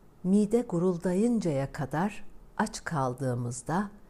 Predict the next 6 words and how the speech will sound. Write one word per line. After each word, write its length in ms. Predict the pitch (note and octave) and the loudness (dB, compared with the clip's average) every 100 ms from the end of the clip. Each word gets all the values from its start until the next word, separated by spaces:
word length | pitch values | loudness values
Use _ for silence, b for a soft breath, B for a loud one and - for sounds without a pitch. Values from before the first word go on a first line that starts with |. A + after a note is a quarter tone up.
| B B B - | B B B -8
mide 400 | D#3 D#3+ D#3 A3+ | -2 0 0 0
ve 180 | A3 E3+ | 2 0
bağırsakta 760 | D#3 C#3 C#3+ - C#3 - - | 0 0 -2 -4 -4 -2 -4
sindirilemeyen 920 | E3 - F3+ E3+ F3 F#3 G3 D#3+ B2+ B2+ B2+ | -4 -4 -2 -2 0 0 0 0 -2 -4 -4
her 240 | F#3 F#3+ | 0 0
şey 360 | F#3+ - D#3 | 0 -4 -2